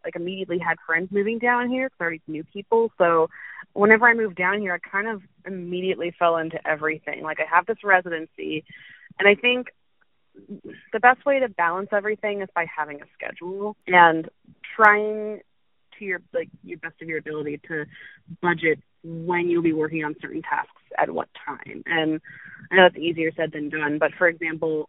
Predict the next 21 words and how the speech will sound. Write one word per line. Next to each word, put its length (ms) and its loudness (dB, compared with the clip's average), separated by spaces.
my 280 0
residency 760 2
at 100 -6
Odyssey 400 -2
Clayworks, 580 -4
I 400 4
am 120 -6
required 440 -4
to 100 -6
work 220 -6
one 400 -6
eight-hour 400 -4
day 500 -6
every 260 -4
week, 320 -4
and 140 2
it's 180 -2
always 300 10
the 160 -6
same 240 -4
day. 240 -12